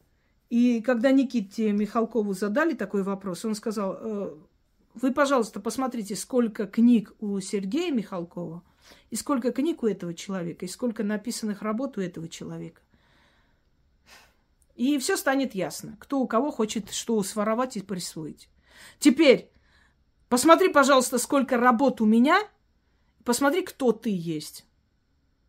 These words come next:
Чтобы сразу понять, кто у кого хочет воровать, на мне, говорит, хайповать хочет. Да, я, мне вообще хайпа не хватает, <laughs> трындеть.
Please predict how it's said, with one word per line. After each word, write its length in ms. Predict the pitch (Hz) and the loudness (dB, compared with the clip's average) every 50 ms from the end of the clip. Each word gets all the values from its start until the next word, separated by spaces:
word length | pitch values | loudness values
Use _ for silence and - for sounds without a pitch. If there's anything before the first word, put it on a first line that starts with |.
| _ _ _ | _ _ _
Чтобы 300 | - - - 254 226 247 | -4 2 2 4 4 4
сразу 340 | - 311 330 349 320 269 240 | 4 4 4 4 4 2 0
понять, 380 | - 240 208 208 202 185 - | 0 0 0 0 -2 -4 -6
кто 320 | - - - 320 349 359 339 | -6 0 4 6 6 6 6
у 60 | 254 | 6
кого 220 | 302 294 277 269 | 6 6 6 6
хочет 360 | 262 - 285 269 - 247 190 | 4 2 2 0 0 -2 2
воровать, 480 | 196 220 247 262 269 269 302 359 - - | 4 6 6 6 6 6 6 4 6 6
на 160 | 233 269 277 | 6 8 10
мне, 180 | 285 302 349 349 | 8 8 8 6
говорит, 240 | 240 269 262 262 - | 6 6 4 4 2
хайповать 680 | - - 247 247 247 - 269 247 240 233 208 - - | 0 0 0 0 2 2 0 2 2 2 0 0 -4
хочет. 300 | - - 175 175 - - | -8 -8 -8 -8 -8 2
Да, 360 | 196 240 254 262 247 220 185 - - - - _ | 8 10 10 10 10 8 2 -4 -12 -20 -14 _
я, 200 | - 208 262 277 254 | 2 4 4 4 6
мне 240 | 247 240 277 311 320 | 4 4 6 6 6
вообще 300 | 330 330 320 - 339 302 | 6 6 6 2 0 -2
хайпа 400 | - - 311 330 330 330 - 269 | 2 6 6 8 8 6 6 4
не 140 | 254 254 247 | 2 2 2
хватает, 640 | 247 - 277 277 277 - 349 359 330 294 226 - - | 2 2 2 2 4 6 6 8 8 6 4 0 -2
<laughs> 260 | 254 240 240 202 - | -2 0 0 0 0
трындеть. 720 | - 269 262 - - 359 359 339 294 311 294 269 233 208 | -2 -2 -2 2 2 4 4 4 2 2 4 4 4 4